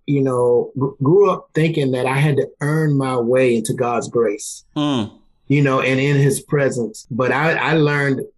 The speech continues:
Speaker 1: really probably, you know, in ten or fifteen years ago, that it's not about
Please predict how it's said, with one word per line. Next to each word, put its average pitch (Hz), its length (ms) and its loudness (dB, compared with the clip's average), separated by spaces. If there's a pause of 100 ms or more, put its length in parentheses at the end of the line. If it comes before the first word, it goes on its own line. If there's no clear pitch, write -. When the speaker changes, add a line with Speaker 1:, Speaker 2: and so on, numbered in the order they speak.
(100)
Speaker 1:
really 139 380 2
probably, 135 760 0
you 127 120 -2
know, 117 480 -2
in 113 180 -4
ten 139 260 0
or 127 80 0
fifteen 135 440 0
years 135 280 2
ago, 104 340 -2 (760)
that 131 140 2
it's 135 160 0
not 139 240 0
about 120 540 -4